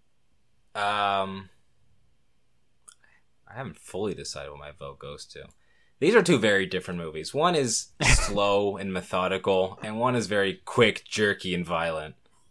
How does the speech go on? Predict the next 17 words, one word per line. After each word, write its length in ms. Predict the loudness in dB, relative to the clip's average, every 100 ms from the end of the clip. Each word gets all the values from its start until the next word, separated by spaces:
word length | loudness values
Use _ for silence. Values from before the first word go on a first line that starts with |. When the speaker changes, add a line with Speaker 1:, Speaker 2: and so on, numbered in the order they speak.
| -8
Speaker 1:
Um, 540 | -4 -2 -4 -8 -16 _ _ _ _ _ _ _ _ _ _ _ _ _ _
so 180 | -10
they're 140 | -4 2
very, 220 | 4 2
two 160 | 0 0
very 200 | 0 2
hard 160 | 0
movies 300 | 0 -4 -6 -6
to 320 | -8 -8 -8 _ _ _
compare. 520 | -14 -10 -6 -6 -6 -12 _ _ _ _ _ _ _ _ _ _ _ _ _ _ _ _ _ _ _ _ _ _ _ _
Of 180 | 0 2
course, 540 | 4 6 6 2 -6 -10 _ _ _ _ _ _ _ _ _ _ _ _ _ _ _
I 200 | -2 0
said 260 | 2 2 2
a 160 | 2 -4
bunch 440 | 0 2 2 0
of 360 | -2 -4 -12